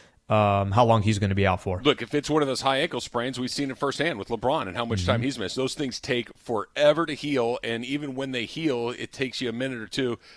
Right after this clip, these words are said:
Speaker 2: to kinda rediscover your rhythm. That's just the way that that thing goes.
Speaker 1: By the way, Phoenix game and a half out of first now with the, uh, with the Jazz. So
Speaker 2: Yeah.
Speaker 1: they've won nine of their last ten. So Phoenix could
Speaker 2: They're
Speaker 1: very well be the number one seed when it's all said and done.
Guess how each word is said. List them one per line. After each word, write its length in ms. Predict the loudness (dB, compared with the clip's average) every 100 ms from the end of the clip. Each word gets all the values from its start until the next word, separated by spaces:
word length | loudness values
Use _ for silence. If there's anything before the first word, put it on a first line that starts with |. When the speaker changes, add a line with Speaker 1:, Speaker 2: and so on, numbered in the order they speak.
| -10
Speaker 2:
to 80 | -6
kinda 260 | -2 -2 -2
rediscover 540 | -2 -4 0 0 0
your 140 | 0
rhythm. 260 | -2 -2 -4
That's 200 | -8 -8
just 160 | -8 -6
the 60 | -4
way 160 | -4
that 100 | -4
that 180 | -4 -4
thing 140 | -6
goes. 340 | -2 -2 -2 4
Speaker 1:
By 120 | 6
the 80 | 8
way, 100 | 6
Phoenix 440 | 4 2 2 0
game 240 | 2 4 6
and 80 | 4
a 60 |
half 300 | 4 4 2 0
out 160 | 0
of 80 | 0
first 320 | 0 0 0
now 280 | -2 -2 -4 -8 -6
with 140 | -2
the, 220 | 2 4 4
uh, 120 | 4
with 120 | 2
the 80 | 0
Jazz. 420 | 2 2 2 -4 -12 -6
So 100 | 2
Speaker 2:
Yeah. 40 | 6
Speaker 1:
they've 120 | 6
won 160 | 6 6
nine 220 | 8 8
of 80 | 8
their 120 | 6
last 300 | 6 4 2
ten. 240 | 2 4
So 160 | 4 0
Phoenix 400 | 4 4 4 4
could 140 | 4
Speaker 2:
They're 100 | 4
Speaker 1:
very 220 | 4 6 8
well 180 | 8
be 140 | 6 4
the 100 | 4
number 220 | 4 4
one 160 | 2 2
seed 240 | 0 0
when 100 | 0
it's 140 | 2
all 100 | 2
said 180 | 2 0
and 120 | 0
done. 180 | -2 -2